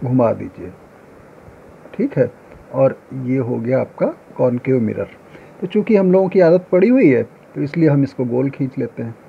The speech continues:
तो आप लोग सीधा बनाएंगे तो आपका जो है, जो, अ, पेंसिल और स्केल का यूज़ करते हुए,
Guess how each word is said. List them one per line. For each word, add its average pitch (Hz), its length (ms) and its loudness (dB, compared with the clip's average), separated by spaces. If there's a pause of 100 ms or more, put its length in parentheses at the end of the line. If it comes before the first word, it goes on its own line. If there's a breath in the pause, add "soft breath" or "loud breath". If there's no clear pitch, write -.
(420 loud breath)
तो 190 60 -6
आप 175 160 -2
लोग 190 100 2
सीधा 180 300 4
बनाएंगे 160 380 2
तो 214 120 -2
आपका 156 300 -2
जो 143 140 -4
है, 156 200 -4
जो, 156 140 -4
अ, - 160 -10
पेंसिल 139 560 0
और 135 220 4
स्केल 131 300 -6
का 135 120 -4
यूज़ 127 280 -4
करते 131 300 -8
हुए, 123 220 -2